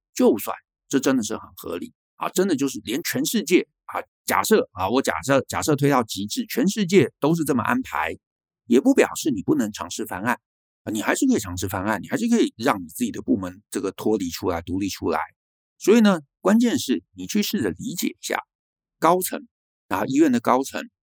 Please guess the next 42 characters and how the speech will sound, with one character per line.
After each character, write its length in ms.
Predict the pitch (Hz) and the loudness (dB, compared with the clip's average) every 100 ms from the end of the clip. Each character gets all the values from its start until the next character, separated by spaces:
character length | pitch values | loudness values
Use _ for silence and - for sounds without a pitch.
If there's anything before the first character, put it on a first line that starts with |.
| _ _ | _ _
他 180 | - 220 | 0 4
们 280 | 233 226 214 | 4 2 -4
期 400 | - - 190 220 | -6 -8 -6 0
待 260 | 190 180 - | 2 4 2
这 140 | 147 | 0
样 240 | 147 107 87 | 0 -2 -6
整 180 | 78 - | -8 -10
合 220 | - 92 | -12 -6
的 100 | 110 | -6
好 260 | - - - | -6 -8 -8
处 240 | - 120 107 | 0 0 2
到 160 | 101 | -2
底 80 | 80 | -4
是 160 | - 90 | -12 -10
什 180 | - - | -10 -10
么。 200 | - - _ _ _ _ _ _ _ - | -10 -10 _ _ _ _ _ _ _ -2
然 160 | 113 | 2
后 180 | 190 254 | 2 2
呢， 200 | 226 185 - _ | 2 -2 -8 _
你 140 | 120 110 | -8 0
大 140 | 214 | 4
概 140 | 247 185 | 4 2
知 120 | - | 2
道 160 | 202 | 2
之 140 | 131 117 | 0 0
后， 220 | 123 - _ _ | -2 -2 _ _
你 100 | - | -2
就 120 | 120 | 0
回 200 | 123 123 | 2 0
头 100 | 123 | 0
来 160 | 123 123 | -2 -2
想 160 | - - | -6 -10
一 80 | 107 | -8
想， 120 | - - _ _ _ _ _ _ | -8 -8 _ _ _ _ _ _
现 280 | - 247 202 | 2 4 4
在 200 | 175 131 | 2 2
这 100 | 139 | 0
样 160 | 117 | 0
合 240 | 92 90 95 | -2 -4 0
并 160 | 131 | 0
之 160 | 107 120 | 0 0
后， 220 | 170 - | -2 -4